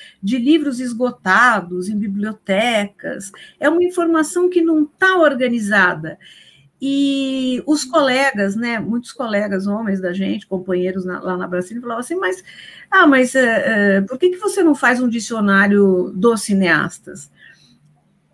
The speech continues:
Nada contra, mas eu fui descobrindo, inclusive, que esses dicionários genéricos desprezam uma série de, de, de, de realizadoras. Então, foi de muita valia pra mim. Eu não conhecia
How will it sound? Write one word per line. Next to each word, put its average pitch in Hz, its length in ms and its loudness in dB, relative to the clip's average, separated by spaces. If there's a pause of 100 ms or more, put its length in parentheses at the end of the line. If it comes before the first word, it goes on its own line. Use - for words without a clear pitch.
(520)
Nada 494 300 2
contra, 403 460 4
mas 311 180 4
eu 359 120 6
fui 381 120 0
descobrindo, 330 580 0
inclusive, 294 420 0
que 359 80 0
esses 359 220 0
dicionários 208 680 -2
genéricos 269 680 -2
desprezam 339 800 4
uma 294 220 2
série 330 500 2
de, 214 220 -6
de, 202 180 -4
de, 196 280 -6
de 202 320 -4
realizadoras. 196 920 0 (320)
Então, 349 420 -2 (160)
foi 330 160 0
de 311 120 0
muita 339 280 0
valia 370 520 4
pra 269 180 -4
mim. 247 320 -2
Eu 403 280 0
não 311 140 2
conhecia 226 840 -4